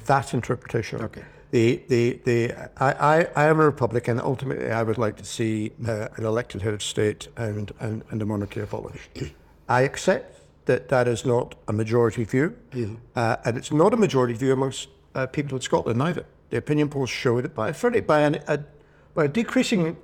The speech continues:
Speaker 1: uh, majority, but a majority of the public, uh, are, are in, in favour of retaining
Speaker 2: Mm.
Speaker 1: the monarchy. However, the balance is changing, and I think with the, the accession now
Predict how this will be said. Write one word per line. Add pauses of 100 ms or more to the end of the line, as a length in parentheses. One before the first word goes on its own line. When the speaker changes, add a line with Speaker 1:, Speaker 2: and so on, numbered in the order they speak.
(140)
Speaker 1:
uh,
majority,
but
a
majority
of
the
public, (460)
uh,
are,
are
in,
in
favour
of
retaining (100)
Speaker 2:
Mm.
Speaker 1:
the
monarchy.
However, (300)
the
balance
is
changing, (180)
and
I
think
with
the, (440)
the
accession
now